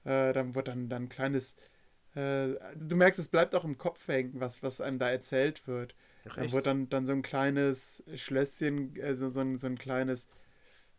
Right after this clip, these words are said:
Speaker 1: äh, so ein, so ein griechischer Tempel hingesetzt.
Speaker 2: Mhm.
Speaker 1: Einfach a-, als Schmuck, zur Zierde.
Speaker 2: Okay.
Speaker 1: Um irgendeine Frau zu beeindrucken.
Speaker 2: Also das ist ja,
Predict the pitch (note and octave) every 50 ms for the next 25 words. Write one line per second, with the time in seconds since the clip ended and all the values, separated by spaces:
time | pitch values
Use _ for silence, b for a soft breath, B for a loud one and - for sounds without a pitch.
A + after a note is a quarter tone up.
0 | _ - C#3+ B2+ B2+ B2+ B2+ B2+ B2+ B2+ B2 A#2 B2 B2+ A#2+ A#2+ A#2 A2+ A#2 B2
1 | A#2+ A#2 A#2+ A#2+ C3 B2+ C#3+ D3 - - C#3+ - C3+ - - B2 B2+ C#3+ D#3 -
2 | D3+ B2+ B2 B2 B2 B2+ C3 B2+ A2+ A#2 A#2 A#2 A2+ - - - - - - -
3 | A#3+ A3+ G3 A2 - B2+ B2+ - - A#2 - - - - - - _ _ - -
4 | G3+ - B2 - - - C#3 - - - - C3+ B2 B2+ B2 - - _ - -
5 | - B2 A#2 - - - C3+ B2+ B2+ B2+ C3 A#2+ A#2+ - - - b b b b
6 | b b - - - G#2 G#2 - b b b b b b b b b b b -
7 | C#3+ C#3 D3+ D#3 D3+ C#3 C#3+ C3 - - - C3+ C3+ C3+ - C3 A#2+ A#2 A2+ A2+
8 | A#2 A2+ A#2 A#2 A2 G#2+ - _ - - - - - _ - - - - _ -
9 | - - - - A#2+ A#2 G#2+ - C3+ - - - - - D#3+ D3 C#3 - -